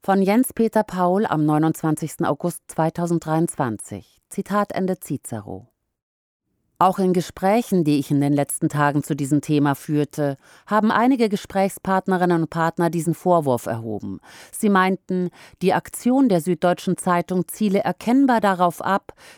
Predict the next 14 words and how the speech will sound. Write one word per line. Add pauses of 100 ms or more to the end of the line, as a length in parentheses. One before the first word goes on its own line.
(100)
die
Grünen
in
den
bayerischen
Landtag
und
letztlich
in
die
dortige
Regierung
zu
bringen.